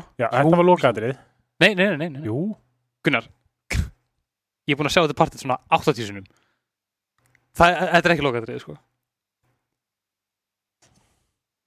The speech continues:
Speaker 2: <laughs> Þetta er að kíkja. <laughs> Hann skýtur, hann skýtur, hérna, DiCaprio.
Speaker 1: Já.
Speaker 2: Nei, byrju. Já, þegar Mark í Mark
Speaker 1: Mark Wahlberg.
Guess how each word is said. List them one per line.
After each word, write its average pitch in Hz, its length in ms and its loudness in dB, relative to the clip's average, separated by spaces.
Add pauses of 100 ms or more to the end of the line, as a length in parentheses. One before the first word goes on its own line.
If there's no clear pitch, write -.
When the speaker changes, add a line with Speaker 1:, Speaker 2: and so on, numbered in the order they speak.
Speaker 2:
<laughs> - 0 -
Þetta - 500 4
er 214 80 2
að - 80 -6
kíkja. 190 220 2 (600)
<laughs> - 680 -8
Hann 175 100 4
skýtur, 247 640 0 (720)
hann 165 100 0
skýtur, 233 400 0
hérna, 214 240 2
DiCaprio. 160 460 -2 (100)
Speaker 1:
Já. 123 140 2 (640)
Speaker 2:
Nei, 214 180 4
byrju. 143 220 -6 (160)
Já, 277 200 6 (720)
þegar 220 240 6
Mark 285 360 2
í - 20 2
Mark 180 220 0 (1000)
Speaker 1:
Mark 135 260 -4
Wahlberg. 131 500 -6